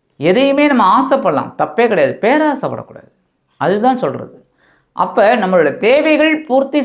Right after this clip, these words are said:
செய்யக்கூடிய அளவில் இருந்தது. அதேமாரி வாக்குறுதிகள், துலாம் ராசி என்பவர்கள் வாக்குறுதிகளை கொடுத்தீங்கன்னா கண்டிப்பா முடிச்சிடுவீங்க, கொடுக்கத்தான் மாட்டீங்க, ஆனா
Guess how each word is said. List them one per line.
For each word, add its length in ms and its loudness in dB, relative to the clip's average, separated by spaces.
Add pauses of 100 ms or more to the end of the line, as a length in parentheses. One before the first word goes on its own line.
செய்யக்கூடிய 560 2
அளவில் 320 0
இருந்தது. 320 -6 (180)
அதேமாரி 400 0
வாக்குறுதிகள், 600 -2 (140)
துலாம் 320 -2
ராசி 240 0
என்பவர்கள் 400 -2
வாக்குறுதிகளை 560 0
கொடுத்தீங்கன்னா 380 -6 (400)
கண்டிப்பா 300 -6 (100)
முடிச்சிடுவீங்க, 440 -14 (420)
கொடுக்கத்தான் 460 0
மாட்டீங்க, 300 -10 (880)
ஆனா 120 -4